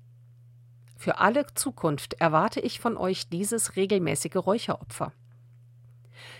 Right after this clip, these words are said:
Ihr dürft auf diesem Altar keine anderen Duftstoffe verbrennen,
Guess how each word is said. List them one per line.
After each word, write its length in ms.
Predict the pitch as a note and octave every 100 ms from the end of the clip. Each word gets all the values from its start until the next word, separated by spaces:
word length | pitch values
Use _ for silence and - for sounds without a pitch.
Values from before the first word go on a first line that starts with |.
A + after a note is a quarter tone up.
| -
Ihr 160 | A#3+ A#3
dürft 240 | B3+ -
auf 140 | G3+
diesem 360 | - A3+ B3 A#3+
Altar 540 | E3 E3 - G3 G3
keine 340 | - F#3 F3 -
anderen 480 | G3+ A#3 G3 E3 F3
Duftstoffe 580 | A3 - - E3 D#3 D3+
verbrennen, 600 | E3 - D#3+ F3 A3+